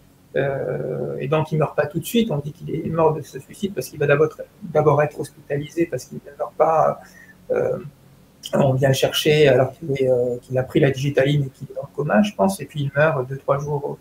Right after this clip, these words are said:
euh, quelques jours plus tard, donc, euh, à l'hôpital. Mais, euh, c'est pas si, euh, euh, c'est pas si, euh, en dehors du film que ça. C'est juste que dans cette séquence-là, on a une inversion de qu'est-ce qui doit être vécu d'abord et qu'est-ce qui doit être filmé d'abord.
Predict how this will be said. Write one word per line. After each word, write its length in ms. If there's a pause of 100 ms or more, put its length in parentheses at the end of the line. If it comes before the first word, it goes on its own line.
(520)
euh, 200
quelques 220
jours 180
plus 140
tard, 300
donc, 140
euh, 140
à 60
l'hôpital. 560 (480)
Mais, 320
euh, 300
c'est 240
pas 140
si, 500
euh, 400 (1120)
euh, 100
c'est 160
pas 200
si, 500
euh, 600 (320)
en 140
dehors 340
du 80
film 340
que 80
ça. 320
C'est 100
juste 300
que 300 (160)
dans 160
cette 240
séquence-là, 500
on 220
a 80
une 240
inversion 520
de 100
qu'est-ce 220
qui 100
doit 180
être 100
vécu 360
d'abord 360
et 60
qu'est-ce 180
qui 100
doit 180
être 100
filmé 340
d'abord. 360